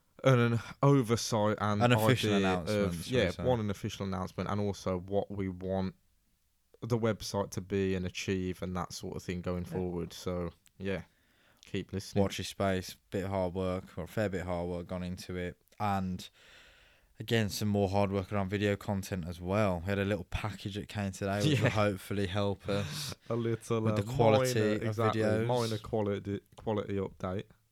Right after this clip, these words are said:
Speaker 2: But
Speaker 1: But
Speaker 2: come on, mate.
Speaker 1: should help, should
Speaker 2: This is a
Speaker 1: help.
Speaker 2: passion project, man. This is all out of the pocket, so
Speaker 1: It is, it is.
Speaker 2: take it easy on me, man. But yeah, so big things. We've been working hard in the background, finally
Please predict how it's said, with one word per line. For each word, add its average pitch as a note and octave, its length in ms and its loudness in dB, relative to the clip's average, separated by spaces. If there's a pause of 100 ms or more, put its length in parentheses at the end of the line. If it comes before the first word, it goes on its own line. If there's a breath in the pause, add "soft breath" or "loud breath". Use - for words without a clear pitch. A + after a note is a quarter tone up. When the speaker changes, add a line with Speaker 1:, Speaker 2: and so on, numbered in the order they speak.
(160)
Speaker 2:
But - 80 -6
Speaker 1:
But G#2+ 160 2
Speaker 2:
come G#2 100 -2
on, E2+ 140 -2
mate. G2 160 -2
Speaker 1:
should A2+ 160 0
help, G#2 360 -2
should - 160 -4
Speaker 2:
This - 80 -2
is - 60 0
a B2+ 40 6
Speaker 1:
help. B2+ 120 -2
Speaker 2:
passion C#3+ 300 -2
project, F#2 440 -6
man. F2 160 -6
This G#2 160 -8
is A2 80 -6
all A2+ 180 2
out G#2+ 120 4
of A#2 120 -4
the A#2+ 80 2
pocket, A#2+ 580 0
so G#2 280 -2
Speaker 1:
It G2 160 -4
is, F#2+ 300 -4
it F2+ 100 -10
is. F2 320 -10
Speaker 2:
take C3 220 4
it G#2 120 0
easy B2+ 300 2
on F2 160 -2
me, D#2+ 80 -6
man. G#2 340 -2 (760 soft breath)
But G#2+ 180 2
yeah, F#2+ 240 4 (460)
so G#2 160 0
big G#2 280 0
things. F#2 460 -2
We've F#2+ 60 -6
been G2 120 -2
working G2+ 320 0
hard F#2+ 200 2
in F2+ 100 -2
the F2+ 60 -4
background, F2 720 -4
finally F2+ 600 -2